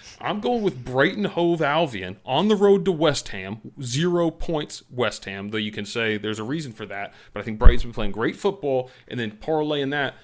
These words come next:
Speaker 2: with Crystal Palace, James, hosting Villa. I don't really think Villa's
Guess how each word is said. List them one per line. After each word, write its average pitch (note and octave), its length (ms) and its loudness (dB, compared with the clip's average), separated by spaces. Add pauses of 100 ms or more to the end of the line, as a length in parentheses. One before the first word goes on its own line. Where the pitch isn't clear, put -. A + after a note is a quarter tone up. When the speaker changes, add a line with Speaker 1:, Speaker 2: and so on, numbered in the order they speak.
(240)
Speaker 2:
with - 200 -6
Crystal D#3 600 6 (360)
Palace, C#3 640 -2 (280)
James, F#2+ 420 -6 (440)
hosting B2+ 540 -4 (140)
Villa. G#2 380 -6 (180)
I A2+ 60 -12
don't C3+ 400 -2
really C3 380 -2
think C3 300 0
Villa's A#2+ 540 -6